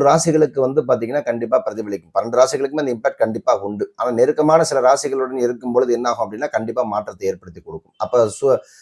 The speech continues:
அப்ப இங்க மேஷம், மேஷத்துல சூரியன் இருக்காருன்னா அது பக்கத்து வீடு எது? அடுத்த வீடு வந்து பாத்தீங்கன்னா ரிஷபத்துல குரு. அப்ப பக்கத்து பக்கத்துல இருக்கும்போது முதல்ல யார் நல்ல பலன்களை பெறுகிறார்கள் அப்படின்னு பாத்தீங்கன்னா இந்த நாற்பத்தி, கிட்டத்தட்ட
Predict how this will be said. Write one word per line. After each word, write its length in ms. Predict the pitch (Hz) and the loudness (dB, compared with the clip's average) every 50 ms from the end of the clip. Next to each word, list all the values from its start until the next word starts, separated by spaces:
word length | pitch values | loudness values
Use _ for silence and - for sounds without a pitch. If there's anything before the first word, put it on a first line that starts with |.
| - _ _ | -20 _ _
அப்ப 180 | 123 - 147 139 | -2 0 2 2
இங்க 220 | 131 127 127 127 | 2 2 2 2
மேஷம், 500 | 120 127 147 160 160 165 165 160 160 156 139 131 135 135 131 127 | 4 6 4 6 6 8 8 8 8 4 4 4 4 4 4 4
மேஷத்துல 360 | 143 151 135 151 127 135 139 | 4 2 2 0 -2 -2 -2
சூரியன் 320 | 127 - 151 147 147 139 | 0 2 2 2 2 0
இருக்காருன்னா 300 | 139 131 135 143 160 160 | -2 0 0 2 2 2
அது 80 | 139 123 | 2 0
பக்கத்து 300 | - 127 123 147 139 147 | 0 -2 -2 -2 -2 -2
வீடு 160 | 139 123 120 | 0 0 0
எது? 180 | 113 107 110 98 92 - _ _ _ _ _ _ - | 0 0 0 -2 -2 -2 _ _ _ _ _ _ 2
அடுத்த 240 | 117 127 143 139 156 | 2 4 6 4 4
வீடு 180 | 147 160 151 147 | 6 8 6 6
வந்து 180 | 139 139 147 | 6 6 4
பாத்தீங்கன்னா 400 | 131 131 123 110 120 120 147 143 123 | 4 4 2 2 2 2 2 2 2
ரிஷபத்துல 500 | 113 104 - 139 123 113 127 127 120 95 | 2 2 0 -2 -2 -2 -2 -2 -2 -2
குரு. 200 | 92 98 98 - | -4 -6 -8 -6
அப்ப 160 | - 120 127 | -4 -2 -2
பக்கத்து 280 | 123 131 127 151 147 151 | -2 -2 -4 -4 -2 2
பக்கத்துல 280 | 156 160 160 165 156 | 4 4 4 4 2
இருக்கும்போது 320 | 143 131 135 143 151 160 147 | 0 0 0 2 4 4 4
முதல்ல 320 | 131 131 143 156 160 147 | 4 2 2 4 4 4
யார் 180 | 127 123 131 139 | 6 6 4 4
நல்ல 220 | 139 127 131 143 | 4 2 2 2
பலன்களை 320 | 135 135 131 131 127 123 104 | 2 0 -2 0 -2 -2 -2
பெறுகிறார்கள் 460 | 117 123 123 123 123 120 117 127 123 | -2 -2 0 2 2 2 2 0 -2
அப்படின்னு 260 | 107 104 113 131 135 - | -4 -8 -12 -16 -8 -4
பாத்தீங்கன்னா 380 | 120 113 104 101 104 110 127 139 | -2 -2 -2 -4 -6 -8 -6 -6
இந்த 80 | 127 113 | -4 -2
நாற்பத்தி, 420 | 110 120 139 - - 151 - - | 0 0 0 -2 -4 -8 -10 -10
கிட்டத்தட்ட 380 | 131 120 123 113 131 127 147 | -12 -14 -12 -12 -6 -4 -2